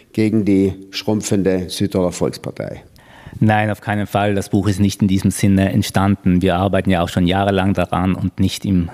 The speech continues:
Speaker 2: auf Hinblick auf eine bestimmte Landtagswahl. Ich hoffe eher, dass sich alle politischen Parteien ernsthaft mit unserem Buch auseinandersetzen und es als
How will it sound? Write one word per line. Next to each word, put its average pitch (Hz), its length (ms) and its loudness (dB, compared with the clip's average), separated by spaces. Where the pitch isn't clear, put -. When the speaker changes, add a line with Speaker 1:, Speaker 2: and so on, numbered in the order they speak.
Speaker 2:
auf - 160 -12
Hinblick 92 340 0
auf - 100 -6
eine 87 340 0
bestimmte 90 520 -2
Landtagswahl. 98 720 -2
Ich - 140 2
hoffe 175 200 0
eher, 147 260 0
dass 143 180 -4
sich - 220 -6
alle 151 500 2
politischen 117 380 -4
Parteien 107 520 0
ernsthaft 117 460 0
mit 110 100 0
unserem 104 220 0
Buch 110 160 2
auseinandersetzen 113 840 0
und 113 260 0
es 110 280 0
als 104 540 -2